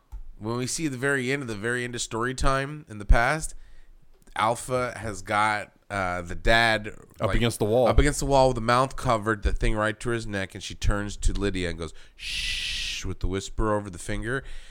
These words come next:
Speaker 1: And I'm like, "Okay, that's pretty scary."
Speaker 2: Yeah.
Speaker 1: Where's that?
Speaker 2: Well, and I, I think we're gonna get a lot more of
Speaker 1: I
Speaker 2: that
Speaker 1: hope so.
Speaker 2: toward the end of the season. I mean,
Speaker 1: I
Speaker 2: I
Speaker 1: hope
Speaker 2: really
Speaker 1: so.
Speaker 2: do. I think it's gonna start ratcheting up the, the, the fright, the terror, and the dread coming up. So.
Speaker 1: But it's gonna be weird. I think it's gonna be a weird dynamic because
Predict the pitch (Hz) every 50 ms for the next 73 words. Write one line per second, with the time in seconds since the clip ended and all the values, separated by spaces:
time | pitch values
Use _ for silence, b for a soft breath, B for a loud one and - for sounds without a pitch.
0 | B B B B 87 92 95 95 92 - - 107 117 - 98 82 82 82 85 123
1 | 196 - - - 277 311 285 - - - 214 233 220 123 90 92 92 90 87 85
2 | 80 _ _ - 98 90 117 143 160 175 160 135 - - - 113 117 127 135 120
3 | 101 - - - - - - - - B B B B 127 123 135 143 139 127 139
4 | 139 127 131 135 131 - 127 127 - 175 160 - - - 117 107 104 90 104 95
5 | 78 98 98 92 95 98 101 104 104 107 101 101 98 123 131 147 160 185 175 -
6 | - 104 85 - - - 123 110 98 107 104 98 90 87 90 - - - 98 92
7 | 87 87 92 90 80 - 92 95 101 127 123 151 135 110 98 98 95 92 95 90
8 | 87 90 98 - 135 117 110 110 - - 120 107 98 - 120 107 92 98 101 98
9 | 98 95 - 95 98 95 95 95 95 - - 95 92 90 87 - b b b b
10 | b 104 101 101 98 90 90 95 - - - 110 101 101 104 101 - 101 92 -
11 | - 104 98 95 92 92 90 90 92 87 90 95 95 90 98 95 92 92 95 95
12 | 95 - 107 101 92 90 90 90 87 - - - 131 139 151 147 - - - 202
13 | 214 202 170 143 127 139 175 202 190 170 147 - 135 135 175 220 233 214 202 170
14 | 156 147 131 127 135 143 139 127 123 104 101 107 110 113 110 104 98 80 92 98
15 | 95 - - 120 110 101 98